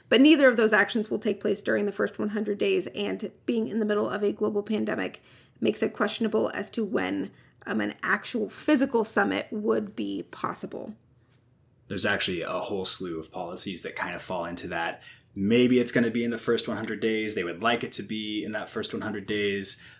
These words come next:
Speaker 2: but it might not be possible. Uh, there's creating five million jobs through the proposed Made in America plan,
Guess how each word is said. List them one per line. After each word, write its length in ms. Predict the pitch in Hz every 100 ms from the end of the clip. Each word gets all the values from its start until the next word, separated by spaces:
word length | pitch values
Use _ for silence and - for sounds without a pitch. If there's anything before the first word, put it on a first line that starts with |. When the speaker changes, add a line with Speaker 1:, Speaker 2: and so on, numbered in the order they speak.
| -
Speaker 2:
but 140 | 95
it 60 | 98
might 140 | 92
not 140 | 85
be 80 | 85
possible. 840 | - - 95 92 92 95 90 90 - - _ -
Uh, 300 | 90 87 85
there's 600 | 87 92 85 82 - - - _ _
creating 720 | - 147 131 123 113 107 104
five 300 | - 131 120
million 240 | 117 110 101
jobs 460 | 110 98 95 -
through 180 | - 110
the 100 | 101
proposed 720 | 92 101 - 101 95 - 113
Made 280 | 104 101 104
in 100 | 95
America 420 | 92 117 123 120
plan, 560 | 123 - 110 107 107 107